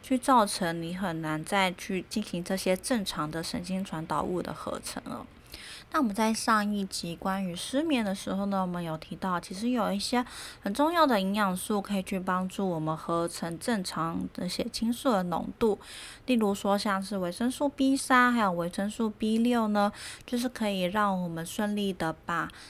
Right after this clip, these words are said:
色氨酸合成成血清素，去让你变快乐的一个状况。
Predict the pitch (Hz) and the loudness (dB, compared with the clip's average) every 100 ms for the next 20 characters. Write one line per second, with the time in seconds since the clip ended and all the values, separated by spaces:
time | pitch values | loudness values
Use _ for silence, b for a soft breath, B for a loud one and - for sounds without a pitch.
0 | B - 220 208 196 190 190 202 190 190 | B -4 0 2 2 0 -2 2 2 0
1 | - 165 160 175 - 170 165 - - 165 | -4 -2 -2 -2 -4 -4 -4 -6 -6 -4
2 | 180 - - - 226 220 240 - 196 - | -4 -2 -2 -2 0 2 2 2 2 0
3 | - 190 196 202 175 151 - 202 190 - | -2 -2 0 0 -2 -6 -4 -4 -4 -4
4 | - 262 190 202 196 - - 170 175 - | 4 4 4 2 2 0 -4 -4 -6 -8
5 | - - - - - | -6 -6 -8 -2 0